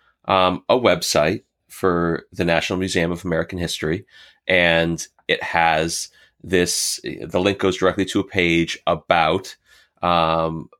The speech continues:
about a kiosk that existed in that museum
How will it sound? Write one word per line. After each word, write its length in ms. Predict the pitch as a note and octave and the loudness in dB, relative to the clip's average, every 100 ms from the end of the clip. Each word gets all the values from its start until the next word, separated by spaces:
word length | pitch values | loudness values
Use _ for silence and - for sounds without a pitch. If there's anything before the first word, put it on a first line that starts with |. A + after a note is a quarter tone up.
| - | -6
about 280 | F2 G2 - | 0 2 2
a 140 | G2 | -2
kiosk 840 | - - E3+ F#3+ D#2+ F2 - - - | -4 -4 -2 2 2 0 -2 -6 -4
that 140 | G2 | 0
existed 640 | F2+ G#2+ C3 - E2+ F2+ - _ _ - | 0 0 -2 -2 -2 -4 -8 _ _ -2
in 180 | B2 D3+ | 0 2
that 220 | C3 - | 0 0
museum 600 | A#2 A2 C#3 D#2+ E2+ | -4 -2 -2 -2 -4